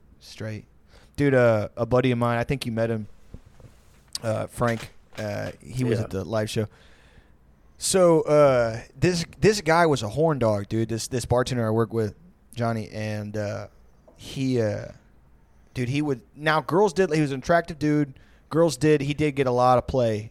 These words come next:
Speaker 1: from working at the bar and buying girls drinks. Got a lot, you know, he was always leaving with somebody, usually. And, uh, like, after work or whatever. And, uh, I text Frank,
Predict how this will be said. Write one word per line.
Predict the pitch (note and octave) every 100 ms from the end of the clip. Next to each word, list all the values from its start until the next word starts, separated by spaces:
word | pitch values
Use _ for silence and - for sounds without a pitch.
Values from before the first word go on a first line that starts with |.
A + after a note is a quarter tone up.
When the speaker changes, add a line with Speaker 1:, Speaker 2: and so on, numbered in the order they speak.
| -
Speaker 1:
from | A2+
working | A2 G#2+ G#2
at | -
the |
bar | G#2 G#2 G#2 G#2
and | G#2 G#2+
buying | G#2 G#2
girls | G2+ G#2
drinks. | - G#2 G#2
Got | - G#2+
a |
lot, | G#2+ G#2
you | A#2
know, | G#2
he | A2 A#2+
was |
always | A#2+ B2 A2+
leaving | A#2 A2
with | G#2
somebody, | G#2+ G#2+ G2+ G#2 A2+ G#2+
usually. | G#2+ G2+ G2+ A#2+ _ _ _ _ _ _ _ _ _
And, | - A2 G#2+ G#2 G#2
uh, | F#2+
like, | G#2
after | G#2 -
work | A2+ G2+
or | G#2
whatever. | G#2+ G2+ G#2 - _ _ - - _ _ -
And, | A2+ G#2+ G2+ G2+
uh, | G#2 G2 G2 - _ _ _ _ _ _ _ _ _ _ _ _ _ - -
I | B2+
text | F3+ D#3 -
Frank, | C4+ A3+